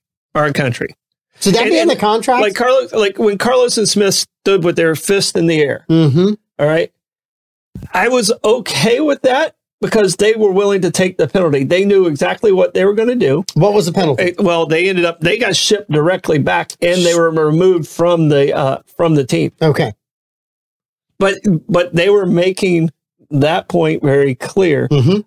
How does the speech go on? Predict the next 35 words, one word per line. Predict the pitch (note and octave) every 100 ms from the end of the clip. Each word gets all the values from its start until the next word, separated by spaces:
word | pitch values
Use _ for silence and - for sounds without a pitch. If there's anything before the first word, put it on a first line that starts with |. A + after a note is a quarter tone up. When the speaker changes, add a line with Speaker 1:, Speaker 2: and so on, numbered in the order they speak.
| -
Speaker 1:
I'm | D3+
not | F3 E3
sure | - D#3+ D3
what | C#3 D3+ E3+
the | D#3+
women's | C#3 D#3+ D3+ C3
soccer | - D#3+ D#3 D#3 C#3+
team's | - C#3+ C3 -
point | - C#3+ C3 - _ _ _ _ _ _
they | D#3 D3+
were | C#3
doing. | C3 D3 C3+ A#2+ C3+ - - _ _ _ _ _ _ _ _ _ _ _ _ _ _ _ _ _ _
Speaker 2:
I, | - - A3
look, | G3+ F#3+ D3
I | F3+
think | F3+ A#3+
it's, | A#3 D3+ - F#3+ F#3 _ _ _ -
you're | F3+
trying | F3+ A#3 B3
to |
get | G3+ G3+
fans | D3+ F#3 F3 -
to | E3+
watch. | C3 B2+ G3+ - -
Speaker 1:
Mm-hmm. | D3 C#3+ - _
Speaker 2:
Alienating | D#3+ G3 A3 G3 F3 F3 F3
fans | C3+ - D3+ D#3 G#3 G#3+ - - _ _ _ _
is | E3 C#3+
not | C#3 D3+ D#3 - -
the | D3
way | C#3 C3+
to | A#2
do | A#2+
that. | G2 - -
Speaker 1:
Yeah. | C3 A2